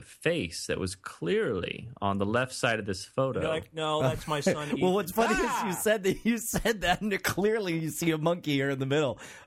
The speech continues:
Speaker 3: Uh, a menacing
Speaker 1: <laughs>
Speaker 3: face on the left side, you said?
Speaker 1: Yeah. Okay, let me look on Facebook. I think, 'cause this one got, like, two hundred fifty comments on Fa-,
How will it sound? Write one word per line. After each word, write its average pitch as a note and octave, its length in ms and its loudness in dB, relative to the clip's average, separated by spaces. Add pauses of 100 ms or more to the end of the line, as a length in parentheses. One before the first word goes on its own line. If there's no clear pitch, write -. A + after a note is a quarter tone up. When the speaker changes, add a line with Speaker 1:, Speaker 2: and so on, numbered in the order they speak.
Speaker 3:
Uh, E3 580 2 (140)
a D3 80 2
menacing G3 460 2
Speaker 1:
<laughs> G3 600 0
Speaker 3:
face - 360 -4 (420)
on E3+ 200 4
the D#3+ 80 0
left E3 340 0
side, D4+ 340 2
you D4+ 120 0
said? D#4 400 -2 (1200)
Speaker 1:
Yeah. F#3 880 0
Okay, - 240 0
let F3 100 -2
me G3+ 100 0
look G3 180 -2
on E3+ 160 0
Facebook. E3+ 680 -2
I G2 80 2
think, F#2 320 -4 (100)
'cause C#3 120 -4
this G3+ 200 -6
one D#3+ 160 0
got, B2+ 220 0
like, G2 380 -2 (440)
two E3 140 -4
hundred C#3 220 0
fifty D3+ 240 -2
comments A2 380 -2
on F#2 140 -4
Fa-, B2+ 260 -4